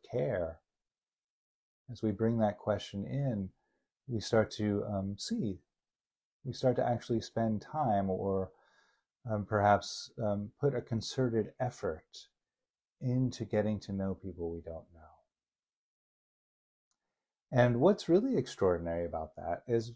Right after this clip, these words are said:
kindness feels good. It feels good to be kind. And so think of how many people you don't know. <laughs> Billions.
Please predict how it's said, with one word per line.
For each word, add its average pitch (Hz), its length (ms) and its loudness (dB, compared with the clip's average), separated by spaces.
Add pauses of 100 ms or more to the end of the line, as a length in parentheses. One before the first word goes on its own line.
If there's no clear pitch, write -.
kindness 143 500 -2
feels 127 260 -2
good. 156 280 -2 (880)
It 107 160 -6
feels 139 220 2
good 131 240 2
to 127 80 -4
be 113 140 -2
kind. 120 500 -8 (2250)
And 107 160 0
so 113 600 10 (260)
think 151 160 2
of 139 140 4
how 135 120 2
many 127 220 2
people 135 340 0
you 107 120 4
don't 110 260 0
know. 123 280 -4 (960)
<laughs> 127 100 -2 (1040)
Billions. 123 640 0